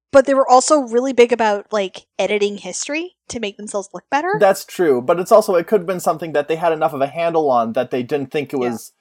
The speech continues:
Speaker 2: an important enough to mention.
Speaker 1: Yeah. And, like, most of the time, Claudius kinda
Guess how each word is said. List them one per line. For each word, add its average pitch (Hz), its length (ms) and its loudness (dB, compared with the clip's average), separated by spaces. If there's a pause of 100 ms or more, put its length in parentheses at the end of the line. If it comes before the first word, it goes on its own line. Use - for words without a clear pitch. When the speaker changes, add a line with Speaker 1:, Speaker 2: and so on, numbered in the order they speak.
(280)
Speaker 2:
an 143 80 -2
important 135 400 -2
enough 127 260 0
to 127 80 -10
mention. 120 540 -6 (580)
Speaker 1:
Yeah. 175 300 -6 (480)
And, 262 140 0
like, 269 340 0
most 240 460 -4
of - 60 -14
the 427 100 0
time, 262 640 -2 (200)
Claudius 247 440 2
kinda 226 340 -4